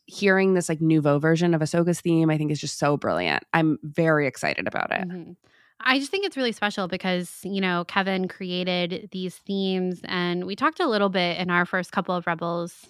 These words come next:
Speaker 2: recap, rewatch episodes about how there's actually, the first couple of seasons of Rebels pull a lot on traditional John Williams, uh, motifs and stuff like that.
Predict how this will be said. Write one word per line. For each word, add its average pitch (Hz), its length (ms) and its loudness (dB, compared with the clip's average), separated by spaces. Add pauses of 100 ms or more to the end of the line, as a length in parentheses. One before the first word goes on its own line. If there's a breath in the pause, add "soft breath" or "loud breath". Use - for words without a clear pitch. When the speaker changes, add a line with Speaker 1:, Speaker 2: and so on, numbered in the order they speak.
(160)
Speaker 2:
recap, 180 640 0
rewatch 175 480 -2
episodes 170 800 -2
about 170 580 0 (300 loud breath)
how 175 480 4
there's 208 340 -2
actually, 277 600 0 (420)
the 208 160 -2
first 254 180 2
couple 302 200 4
of 240 40 0
seasons 220 300 -2
of 180 100 -4
Rebels 180 320 0
pull 208 320 0
a 180 80 0
lot 180 420 6
on 175 380 0
traditional 180 540 -2
John 170 240 -2
Williams, 165 680 -4 (500 loud breath)
uh, 175 260 0
motifs 180 560 -4
and 180 140 -8
stuff 170 260 -8
like 185 160 -10
that. 185 360 0